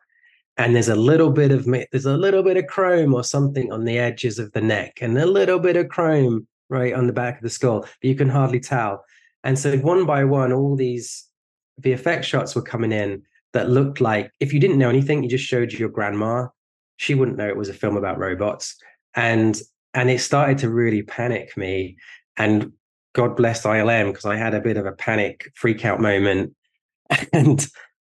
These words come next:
they, they rose to the challenge, 'cause I was like, we, I, I, there was this particular section on the bridge, and I just felt like, "Oh my God, this robot movie has no robots in it."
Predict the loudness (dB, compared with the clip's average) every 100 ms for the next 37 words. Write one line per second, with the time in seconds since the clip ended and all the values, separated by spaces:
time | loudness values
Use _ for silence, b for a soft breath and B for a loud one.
0 | -4 0 2 2 2 2 2 2 2 0
1 | -2 -4 -4 -2 0 2 0 0 0 0
2 | 0 -2 -2 -4 -4 -6 -8 _ _ -4
3 | -4 -2 -4 -6 -6 0 2 0 -4 -12
4 | -8 -4 -2 -2 -4 -4 -6 -2 0 0
5 | 0 0 0 -4 -12 _ b b _ _
6 | -4 -2 0 -2 -2 -2 0 -2 -2 -2
7 | -4 -4 -2 -4 -2 -2 -2 -2 0 0
8 | -2 -2 -4 -2 -4 -4 -6 -8 -8 -8
9 | -12